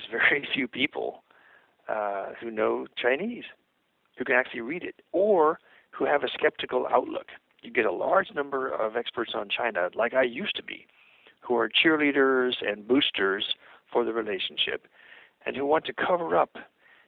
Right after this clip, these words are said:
anything which might produce friction. In other words, not translate it. So what you've got is a, a large number of people who are very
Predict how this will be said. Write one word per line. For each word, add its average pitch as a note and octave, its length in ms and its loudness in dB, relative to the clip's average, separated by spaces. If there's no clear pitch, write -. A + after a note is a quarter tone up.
anything B2 440 -2
which A2+ 160 -6
might A2+ 280 -2
produce A2+ 340 -2
friction. - 280 2
In C#3 60 4
other B2+ 100 8
words, A2 200 4
not A2+ 240 4
translate A#2+ 520 -2
it. - 120 -14
So D3+ 100 6
what D3+ 220 0
you've B2 140 -10
got E3 400 4
is B2 180 -2
a, A2+ 180 0
a - 20 0
large F3 500 6
number C#3+ 360 0
of A#2+ 240 2
people - 440 -4
who - 140 -4
are G#2+ 220 4
very D#3+ 300 4